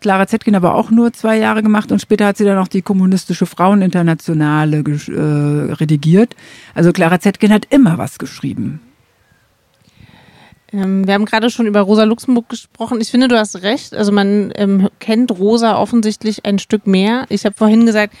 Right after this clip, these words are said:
Speaker 2: dafür gibt's ganz schön viel Kapitallesekreise, aber keine Akkumulation des Kapitallesekreise oder weniger. Ähm, ich weiß, dass, äh, manche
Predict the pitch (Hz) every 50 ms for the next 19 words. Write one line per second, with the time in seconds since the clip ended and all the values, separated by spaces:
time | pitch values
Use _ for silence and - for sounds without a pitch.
0 | - - - - - 220 196 247 220 233 208 - - 220 214 - 233 220 202 233
1 | 214 208 - 220 202 226 214 - - 208 190 202 226 233 233 233 226 233 - -
2 | - 226 220 220 226 233 240 247 - 196 190 196 196 - - 202 202 202 208 214
3 | 202 - - 196 - - 240 208 208 208 202 202 196 - - - 240 285 294 226
4 | 180 - - - 175 - 196 175 - - - 170 170 180 175 175 180 175 190 185
5 | - - - 185 185 190 214 208 180 185 175 170 175 185 208 226 233 233 220 226
6 | 226 247 269 277 - - 185 185 185 180 180 - - - 180 190 190 - 196 185
7 | - - - - - - - - - _ - - 190 180 185 180 190 196 - -
8 | 202 190 190 185 190 185